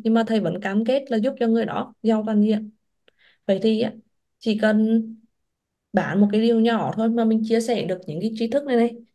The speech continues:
và mình cam kết nội tâm nhá, nhưng phải mình nói với người ta, mà mình cam kết nội tâm là cái về sự chuyển hóa của họ á, thì rất là ngon. Và lúc đó thì người ta trở thành cái khách hàng gọi là khách hàng, à,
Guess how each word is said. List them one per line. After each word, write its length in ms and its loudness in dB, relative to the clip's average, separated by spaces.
và 80 4
mình 220 4
cam 240 4
kết 160 2
nội 220 4
tâm 200 4
nhá, 160 -2
nhưng 140 0
phải 100 0
mình 160 2
nói 160 -2
với 100 -2
người 140 0
ta, 260 0
mà 100 2
mình 180 4
cam 220 0
kết 160 -2
nội 180 -2
tâm 160 2
là 80 2
cái 160 -4
về 140 6
sự 280 0
chuyển 140 -4
hóa 300 -10
của 80 -6
họ 240 0
á, 120 -6
thì 120 0
rất 160 2
là 120 -2
ngon. 380 -4
Và 80 4
lúc 200 4
đó 380 -8
thì 140 -2
người 200 2
ta 340 -2
trở 180 -2
thành 400 2
cái 160 -4
khách 180 -6
hàng 260 -2
gọi 100 0
là 100 -2
khách 160 -10
hàng, 340 0
à, 240 0